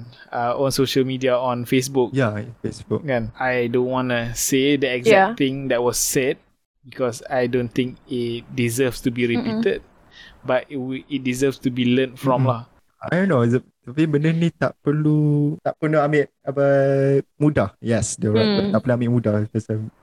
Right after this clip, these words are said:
Speaker 2: no
Speaker 1: Uh,
Speaker 2: math.
Speaker 1: so basically, uh, yeah, la-, back to the story kan, uh, di mana S K Sona ataupun our pemain badminton yang mengharumkan nama negara
Speaker 2: Hmm.
Speaker 1: kita kan, uh, recently, uh, walaupun tak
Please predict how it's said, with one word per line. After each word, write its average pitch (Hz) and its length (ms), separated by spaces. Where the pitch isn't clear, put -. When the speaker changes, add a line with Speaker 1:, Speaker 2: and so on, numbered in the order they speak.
Speaker 2:
no 107 80
Speaker 1:
Uh, 117 240
Speaker 2:
math. - 0
Speaker 1:
so 139 320
basically, 139 680
uh, 127 240
yeah, 113 460
la-, 123 320
back 123 240
to 131 160
the 117 480
story 131 400
kan, 113 320
uh, 117 160
di 120 80
mana 117 240
S 117 160
K 120 160
Sona 123 400
ataupun 117 480
our 110 560
pemain 131 320
badminton 127 480
yang 123 80
mengharumkan 123 400
nama 127 160
negara 127 240
Speaker 2:
Hmm. 123 80
Speaker 1:
kita 123 180
kan, 110 180
uh, 120 100
recently, 123 600
uh, 113 240
walaupun 117 460
tak 117 240